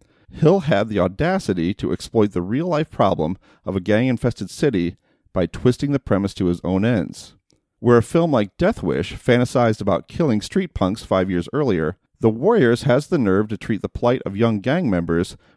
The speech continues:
with more sympathy and nuance. Surely, there was a section of the viewing public that would be alarmed by the proposition voiced by Cyrus,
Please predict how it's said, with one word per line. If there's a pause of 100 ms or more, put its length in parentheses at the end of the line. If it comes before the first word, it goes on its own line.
with
more
sympathy
and
nuance. (540)
Surely, (260)
there
was
a
section
of
the
viewing
public
that
would
be
alarmed
by
the
proposition
voiced
by
Cyrus,